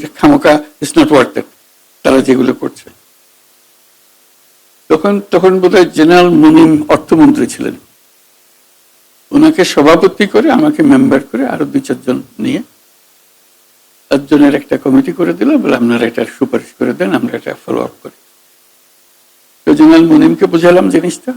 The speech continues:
উনি বললেন, "আপনি যেভাবে বলেন, আমাদের কোনো অসুবিধা নেই।" তা আমি আবার এটা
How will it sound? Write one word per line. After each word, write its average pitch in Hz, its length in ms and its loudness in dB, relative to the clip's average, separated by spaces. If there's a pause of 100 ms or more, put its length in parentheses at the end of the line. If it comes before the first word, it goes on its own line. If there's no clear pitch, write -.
(100)
উনি 220 220 4
বললেন, 220 240 2
"আপনি 151 140 2
যেভাবে 113 380 -4
বলেন, - 380 -12
আমাদের - 260 -12
কোনো - 220 -20
অসুবিধা - 340 -20
নেই।" - 200 -20 (1800)
তা 170 80 4
আমি 180 220 4
আবার 160 180 2
এটা 156 320 -4